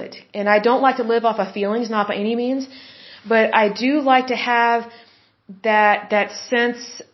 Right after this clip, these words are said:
of well-being, that, that sense of fellowship, because it is important when we are practicing our faith. You know, especially when we are, you know,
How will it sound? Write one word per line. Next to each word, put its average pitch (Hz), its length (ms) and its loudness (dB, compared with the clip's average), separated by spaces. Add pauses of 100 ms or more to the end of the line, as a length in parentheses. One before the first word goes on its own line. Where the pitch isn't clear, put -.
(100)
of 202 480 2 (960)
well-being, 214 680 0 (320)
that, - 240 0
that 202 160 -2 (180)
sense 233 220 -2
of 214 240 -4
fellowship, 240 580 0
because 226 320 -2
it 208 160 0
is 214 60 -2
important 220 540 -2
when 214 100 0
we 214 100 0
are 202 120 2 (120)
practicing 202 460 -2
our 190 140 0 (120)
faith. 214 240 -2 (1500)
You 226 100 2
know, 220 100 2
especially 233 400 0
when 214 220 0
we 220 100 0
are, 214 200 6 (120)
you 220 120 -4
know, 202 60 0